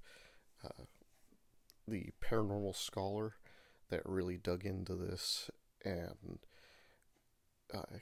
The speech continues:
gave some really great information on it, that there is one mention, uh,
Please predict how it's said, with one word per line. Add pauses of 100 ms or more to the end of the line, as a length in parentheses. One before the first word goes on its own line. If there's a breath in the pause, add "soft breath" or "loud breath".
(120)
gave
some
really
great (800 loud breath)
information
on
it, (2250 loud breath)
that (1700)
there
is (760)
one
mention, (1400 loud breath)
uh,